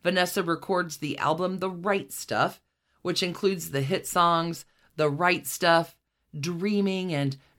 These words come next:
Darling I. The album reaches number thirty-eight on the U S Billboard two hundred and number eighteen on the R and B Hip Hop Billboard chart. Vanessa also wins an N double A C P award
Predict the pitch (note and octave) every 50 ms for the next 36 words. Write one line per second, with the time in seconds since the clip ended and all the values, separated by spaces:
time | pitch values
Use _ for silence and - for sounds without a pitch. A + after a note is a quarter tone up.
0 | C#3+ C3+ E3 D#3+ D#3 D#3+ D#3+ D#3+ D#3+ D#3 D3+ D3+ - - G#2 G#2+ G2+ G2+ G2+ G2+
1 | G2+ - _ _ _ _ _ _ _ _ _ _ - D#3 - A#2 D#3+ F3+ F#3+ A3+
2 | A3 G#3 F#3+ F#3+ G3 - A3 G#3 G3 A#3 A#3 A#3 A#3+ A3+ - - B3+ C4 C4 B3+
3 | B3+ C4+ C#4+ D4+ B3 D#3+ - - - - - - - D#3+ D#3+ D#3 D3+ D3+ C#3+ D#3+
4 | E3+ F#3 F3 E3 D#3 D#3+ - - D#3+ - _ - D3+ C3 A#2+ A#2 A2 C3 C3+ C#3+
5 | D3 C#3+ C#3 - - E3+ D3 C#3+ C#3+ D#3+ G#3 A3 A3 G#3 A3 A3 A3 A3 G#3 E3
6 | C#3+ C#3 - _ _ _ _ - G#3+ A3 G#3 - - G3+ A3+ - - - - -
7 | C4 C4 A#3 G3 F3 F3 F3 - - - D#3 D3+ D3 D3+ E3 G3+ G#3+ D#3+ C#3 C#3
8 | C#3 C#3+ D3 F3 A3+ G#3 - - C#3 C3+ - - - A#2+ A2 A2 B2 C3 B2 B2+
9 | C#3 C#3 - - C4+ A#2+ A2 - - - - _ _ _ _ _ _ _ _ _
10 | _ _ _ _ _ _ _ _ _ _ _ _ F3+ G3+ G3+ G3 F3+ - G3 -
11 | - - B2 C3 C#3+ - - A#3 A#3 G#3 C#3 A#2+ B2 C3+ E3+ G#3 G3+ - - _
12 | _ _ _ _ - E3+ E3 C3+ F#3+ G3+ G3+ G#3+ G#3 G#3+ A3 A3 A3 A3 - -
13 | A#3 A3+ G3 - B3+ C4 B3+ A3+ F#3+ D#3+ D3+ D3+ E3 E3+ F3